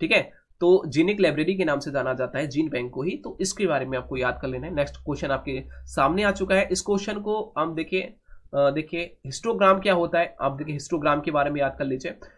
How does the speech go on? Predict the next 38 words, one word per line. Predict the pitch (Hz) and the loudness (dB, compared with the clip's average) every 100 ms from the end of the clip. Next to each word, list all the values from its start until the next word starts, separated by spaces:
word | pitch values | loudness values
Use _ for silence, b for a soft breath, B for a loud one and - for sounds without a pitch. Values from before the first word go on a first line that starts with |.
| B B | B B
एंटीजन | 151 156 220 214 | 2 2 0 2
और | 233 190 | 4 6
एंटीबॉडी | 180 180 208 175 170 | 4 4 2 2 4
क्रिया | 190 156 175 | 2 2 2
क्या | 170 175 | 4 2
होती | 165 156 170 | 2 0 -2
है, | |
इसको | - - 156 | -2 -4 -2
आप | 151 | 0
याद | 147 139 | 2 0
करेंगे। | 143 127 131 | -2 -6 -4
नेक्स्ट | 139 165 - | 0 0 0
क्वेश्चन | 208 226 | -2 -2
आपसे | 220 208 | -2 -2
पूछा | 190 190 | -2 0
जाता | 185 - | -2 0
है | 196 | -4
सेरोलॉजी। | 202 160 160 185 151 143 127 | -2 -2 2 2 2 0 -2
सेरोलॉजी | 170 175 202 196 202 | 0 2 2 0 0
क्या | 190 | -2
होती | 160 151 | -2 -2
है, | 165 190 B | -4 -6 B
सेरोलॉजी | B - 170 208 202 196 | B 6 8 8 6 4
के | 202 | 0
बारे | 180 160 | 2 2
में | 165 175 | 2 -2
आप | 170 | -2
थोड़ा | 156 156 | 0 0
सा | 180 - | 0 -2
शॉर्ट | - 143 | 0 -2
में | 165 160 | 0 -4
देख | 143 | -4
लीजिए, | 135 139 170 | -2 -2 -2
शॉर्ट | 165 147 | 0 0
में | 160 | 0
देखने | 139 139 135 | -4 -4 -4
को | 131 | -4
मिलेगा, | 127 123 143 143 | -4 -2 -2 -2